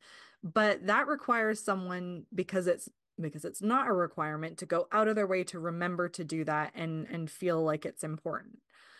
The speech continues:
Um, and we get busy, we forget to do those things, you know, a week's gone by, "Oh, it's too late for me to do it now," kind of thing.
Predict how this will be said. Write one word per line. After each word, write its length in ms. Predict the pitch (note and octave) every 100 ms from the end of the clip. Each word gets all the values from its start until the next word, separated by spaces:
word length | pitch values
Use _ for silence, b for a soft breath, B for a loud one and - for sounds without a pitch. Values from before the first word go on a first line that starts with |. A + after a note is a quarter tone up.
| B B B
Um, 640 | F#3+ F#3+ F#3 F#3 F3+ F3 - _
and 340 | G3+ G#3 G3+ F#3+
we 60 | C4
get 200 | B3+ -
busy, 360 | G3 F#3 G#3+
we 120 | G3+ G#3
forget 360 | G3+ F#3 -
to 80 | G#3+
do 140 | F3+
those 220 | F3+ F3 E3+
things, 480 | F#3 E3+ F3 E3
you 60 | E3+
know, 120 | G#3 A3
a 80 |
week's 320 | A3+ C#4+ C#4+ -
gone 240 | A3 G#3
by, 260 | G3 F#3+ F#3
"Oh, 120 | F#3
it's 160 | -
too 180 | - A#3+
late 240 | G#3 F3+ -
for 100 | F#3
me 140 | F3
to 100 | D#3+
do 160 | D3+ D#3
it 100 | D3
now," 180 | C#3+ C#3+
kind 220 | - C#3
of 100 | D3
thing. 260 | - -